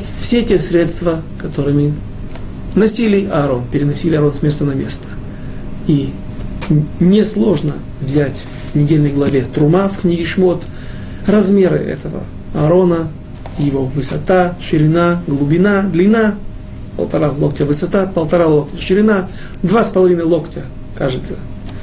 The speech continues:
<clears throat> длина, золотые листы изнутри, золотая обивка снаружи или золотой ящик снаружи, деревянный из акации ящик внутри, крувим,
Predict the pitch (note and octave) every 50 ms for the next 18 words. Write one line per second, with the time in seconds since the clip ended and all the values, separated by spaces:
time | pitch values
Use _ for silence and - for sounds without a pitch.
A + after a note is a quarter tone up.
0 | - - - - - B3+ C4+ C#4 C#4+ C#4 - C#4 C#4 C4+ C4+ B3+ G#3+ F3+ D3 D3
1 | - - - - - - - - - D3+ E3+ F3+ F#3+ G3+ A3 A#3 A#3 A3+ A3 -
2 | - - - - - - - - - - - - - - - - - - - -
3 | - - - - - - - - - - - - - - - - - D3+ D3 D3
4 | C#3 - F3 D#3+ D#3+ E3 E3+ - - - F3 D#3+ D3+ C#3+ D#3 D#3 D3+ F#3 F3 F3+
5 | E3 D#3 D3 C3+ B2+ A#2+ A#2 - - B2+ A#2+ A#2+ - - C#3 B2+ - - D3+ -
6 | - - - - - - - - D3+ D3+ D3+ D#3+ D#3+ D3+ D3+ D3+ D3 C#3+ - -
7 | - - - B2+ C3+ - - A#2+ A#2 A#2+ - B2+ B2 C#3+ F3 G3 F#3 - - F3+
8 | - - E3+ D#3+ E3 D#3+ E3 D#3 D#3 D#3 D#3 D3+ - - - - - - - -
9 | - - - - D3+ F#3 A3 A3+ G#3 F#3+ G3 F#3 E3+ D#3 D3 C#3+ C#3+ C#3+ D3+ -
10 | F3+ D#3+ D#3+ D3 C3+ - - - - D#3 D3+ - E3 D#3+ D3+ D3+ - D#3+ D#3 E3
11 | F3 E3+ - - - - - - - - - - - - - - - - - -
12 | - - - D3 C3+ B2+ - - F#3 - - F3 F3 F3 E3+ G3 G#3 G3+ F#3+ F3+
13 | D#3 - - - - - - - - - - - F#3 A3 G#3+ A3 A3+ A3 G#3+ G3+
14 | F#3 F3 -